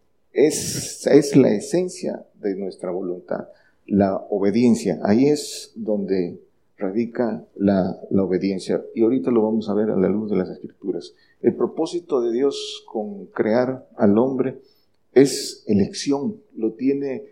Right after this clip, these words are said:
al hombre lo creó para un propósito supremo. Es muy grande el, el, la bendición que es para el hombre. Es hacerlo un ser inmortal, un ser divino, un ser, eh,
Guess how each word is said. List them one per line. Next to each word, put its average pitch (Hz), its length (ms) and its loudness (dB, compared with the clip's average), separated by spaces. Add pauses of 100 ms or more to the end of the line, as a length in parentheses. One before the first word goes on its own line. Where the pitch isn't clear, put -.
(220)
al 107 180 2
hombre 135 300 2
lo 107 440 0
creó 117 680 2
para 107 240 0
un 131 260 -6
propósito 117 800 -8
supremo. 120 760 0
Es 123 140 -12
muy 135 100 -8
grande 127 460 -4 (340)
el, 92 340 -4
el, 92 400 -6
la 98 120 0
bendición 104 760 -4
que 95 280 -10
es - 400 -12
para 92 180 0
el 90 80 -2
hombre. 95 220 0
Es 123 120 0
hacerlo 127 460 -4
un 117 240 -6 (220)
ser 131 440 -2
inmortal, 107 1160 2
un 117 160 -14
ser 123 340 -8 (440)
divino, 127 720 -4
un 117 140 -12
ser, 120 320 -4 (440)
eh, 208 720 -6